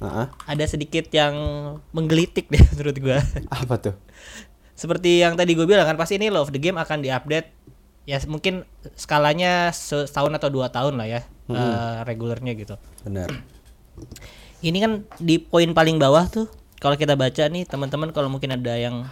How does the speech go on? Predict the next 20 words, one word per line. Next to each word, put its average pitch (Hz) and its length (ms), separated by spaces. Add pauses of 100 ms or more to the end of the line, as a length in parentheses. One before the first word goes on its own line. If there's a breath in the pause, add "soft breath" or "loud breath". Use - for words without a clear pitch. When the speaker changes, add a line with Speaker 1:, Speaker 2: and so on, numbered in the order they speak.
(100)
Speaker 2:
download 123 220
Speaker 1:
Halaman 113 120
Speaker 2:
juga. 113 120
Speaker 1:
berapa? 131 200
Halaman 101 380
berapa? 98 280 (580)
Speaker 2:
Halaman 143 400
seratus 151 340
tujuh 139 360
yang 135 160
tadi 135 260
yang 143 100
Speaker 1:
Oke. 123 80
Speaker 2:
descending 131 320
of - 80
Speaker 1:
Oh, 110 220
iya, 104 160
Speaker 2:
offenses 95 160
Speaker 1:
iya. 98 120
Speaker 2:
itu. 92 120